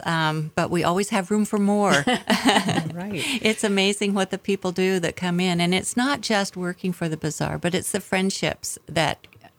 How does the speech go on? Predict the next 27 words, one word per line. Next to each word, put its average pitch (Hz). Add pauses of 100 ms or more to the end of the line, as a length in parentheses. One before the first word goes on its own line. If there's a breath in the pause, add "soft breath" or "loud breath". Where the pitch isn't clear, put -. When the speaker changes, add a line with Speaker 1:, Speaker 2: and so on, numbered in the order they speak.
(240)
Speaker 1:
um, 156 (500 soft breath)
that 151 (600)
come 185
from 180 (340)
working 175
with 151
the 156
women 147 (100)
that 156
are 143
there. 143 (600 soft breath)
A 170
lot 165
of, 165 (100)
um, 156
people, 180
I 170
think, 180
are 165
lonely, 170 (600 loud breath)
um, 156 (120)
and 165
they 160
want 156
to 185
make 165
friends, 170